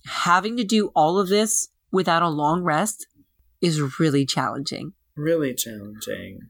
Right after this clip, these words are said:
Speaker 1: I
Speaker 2: Oh
Speaker 1: like
Speaker 2: my
Speaker 1: doing these
Speaker 2: gosh.
Speaker 1: kinds of encounters
Speaker 2: Ooh.
Speaker 1: to my players where it's like, "No, no, you have another thing to do now. Like, you have to decide. Are you
Speaker 2: And
Speaker 1: going or
Speaker 2: another
Speaker 1: not?"
Speaker 2: thing. And
Speaker 1: And
Speaker 2: another thing. Yeah.
Speaker 1: Well, but then it's like, for them, they're like, "Okay, well, I'm tired. Maybe I wanna go take a rest." And you're like, "Okay." But then there's a consequence for that. Like, "Oh, well, these people died.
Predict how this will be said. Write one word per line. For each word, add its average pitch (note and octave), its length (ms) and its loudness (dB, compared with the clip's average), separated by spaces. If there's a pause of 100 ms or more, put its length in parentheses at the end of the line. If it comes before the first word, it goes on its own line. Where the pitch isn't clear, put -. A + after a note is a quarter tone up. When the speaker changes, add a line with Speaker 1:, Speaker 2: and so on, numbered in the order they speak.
(120)
Speaker 1:
I F#3+ 160 4
Speaker 2:
Oh F#3 60 2
Speaker 1:
like G#3+ 180 0
Speaker 2:
my - 80 -10
Speaker 1:
doing F3 200 2
these F#3 160 2
Speaker 2:
gosh. F#3 120 2
Speaker 1:
kinds F3 120 0
of F3+ 60 0
encounters F#3 460 4
Speaker 2:
Ooh. - 40 -6
Speaker 1:
to E3+ 60 0
my D3+ 200 2
players F#3 400 0
where E3 140 2
it's D#3+ 160 0
like, D#3+ 220 0
"No, F3 120 0
no, D#3 80 2
you D#3 220 2
have G#3 360 2
another D3+ 320 2
thing D3 160 0
to D3 80 4
do C3+ 140 2
now. - 340 -4
Like, D3 220 0
you D#3+ 160 2
have F3 160 0
to F3+ 60 0
decide. D3+ 420 -2 (600)
Are D#3+ 100 4
you D#3+ 120 2
Speaker 2:
And B2+ 80 4
Speaker 1:
going E3 140 4
or - 40 4
Speaker 2:
another D#3+ 120 4
Speaker 1:
not?" C3 240 4
Speaker 2:
thing. G2 140 -14 (600)
And F#3+ 120 4
Speaker 1:
And C#3 100 4
Speaker 2:
another A#2 320 2
thing. F#2+ 280 -2 (100)
Yeah. A2 240 2
Speaker 1:
Well, B3+ 280 6
but G#3+ 200 0
then B3+ 140 2
it's C#4 140 0
like, A3+ 240 2
for A3 100 2
them, G#3 200 4
they're G#3 140 2
like, F#3 140 0
"Okay, G3 200 2
well, F3+ 380 2
I'm F#3+ 260 2
tired. F3+ 400 0
Maybe E3+ 180 2
I F3 60 2
wanna E3+ 120 2
go E3 60 2
take E3 180 -2
a - 40 -2
rest." G#3+ 220 0
And D#3+ 120 -4
you're E3+ 80 -2
like, A3 80 0
"Okay." G4+ 200 2 (420)
But F#3 100 2
then G#3 140 4
there's G3+ 160 -2
a G#3+ 60 -4
consequence A3 400 0
for - 80 -8
that. C#3 320 0
Like, D#3 260 0
"Oh, F3 80 4
well, C4+ 220 4
these G3 140 2
people G#3+ 240 2
died. C#3 280 0